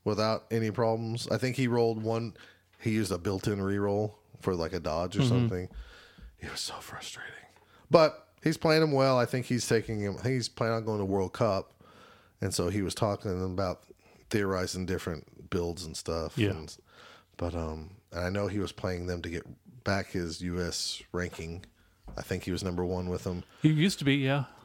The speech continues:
Speaker 1: Anyways, when you can't hurt him, it's, and I told him, I said,
Speaker 2: Even
Speaker 1: "I know
Speaker 2: when
Speaker 1: what
Speaker 2: you
Speaker 1: you're gonna
Speaker 2: can.
Speaker 1: do."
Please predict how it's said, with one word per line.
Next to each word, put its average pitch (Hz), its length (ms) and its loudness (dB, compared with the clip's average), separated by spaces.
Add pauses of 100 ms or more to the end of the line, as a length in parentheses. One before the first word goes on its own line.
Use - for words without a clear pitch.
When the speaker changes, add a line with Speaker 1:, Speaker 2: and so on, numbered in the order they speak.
(160)
Speaker 1:
Anyways, 196 400 6 (200)
when 127 140 2
you 127 120 0
can't 180 260 2
hurt 165 200 6
him, 127 180 0 (640)
it's, 131 240 0 (300)
and 160 100 2
I 180 80 6
told 285 240 6
him, 113 120 0
I 98 40 -4
said, 156 200 8
Speaker 2:
Even 156 100 8
Speaker 1:
"I - 20 12
know 180 80 12
Speaker 2:
when 180 100 10
Speaker 1:
what 185 60 8
Speaker 2:
you 214 80 8
Speaker 1:
you're 202 100 8
gonna - 120 8
Speaker 2:
can. - 80 8
Speaker 1:
do." - 260 6